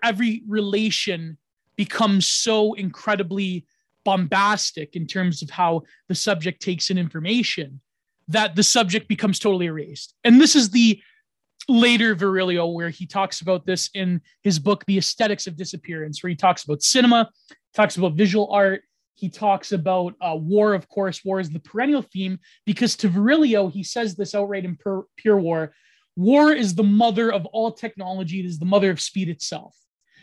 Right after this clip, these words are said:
just by the logistics of it." And of course, within that saying, he's taking up a lot of different thinkers from, you know, Foucault saying, you know, reversing Clausewitz's thing about, well, you know, war is politics by another means. No, politics is war by another means,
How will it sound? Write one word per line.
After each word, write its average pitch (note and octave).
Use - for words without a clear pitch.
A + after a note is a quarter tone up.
just A#3
by A#3
the G3+
logistics G3+
of D#3+
it." -
And G#3+
of G#3+
course, C4
within A#3+
that G#3+
saying, G3
he's F#3
taking G3
up F#3+
a F#3
lot F3
of D3+
different E3
thinkers E3+
from, E3
you G#3+
know, G#3
Foucault A#3+
saying, A3
you A3+
know, G3
reversing G#3
Clausewitz's F#3+
thing F#3+
about, D#3+
well, F#3
you G3
know, F#3+
war F#3
is F3
politics F#3
by F3
another E3+
means. G#3
No, F#3+
politics G#3+
is D#3+
war F3
by E3+
another D#3+
means, F#3